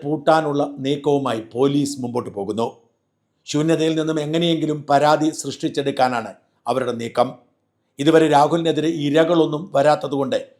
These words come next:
കൃത്രിമ ഇരകളെ പോലും സൃഷ്ടിക്കാനുള്ള ഉത്തരവാദിത്തം ഏറ്റെടുത്താണ്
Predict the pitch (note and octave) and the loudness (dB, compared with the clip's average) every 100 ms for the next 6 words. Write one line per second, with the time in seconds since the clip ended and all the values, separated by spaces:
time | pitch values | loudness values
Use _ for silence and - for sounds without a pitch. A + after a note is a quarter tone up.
0 | _ _ D3+ D3 F3 D#3+ E3+ D#3+ E3 E3 | _ _ -4 0 2 2 2 4 4 6
1 | D#3+ D#3 D3+ D3 C#3 D3 - E3+ E3 D3 | 2 2 -4 -4 -8 -8 -4 0 2 2
2 | C#3+ C3+ - - - C#3+ - D#3+ D#3 D3+ | 0 -2 -2 -16 -12 -4 2 6 6 4
3 | - - C#3+ D3 C3+ B2 G#2+ | -2 -4 -4 -6 -4 -4 -6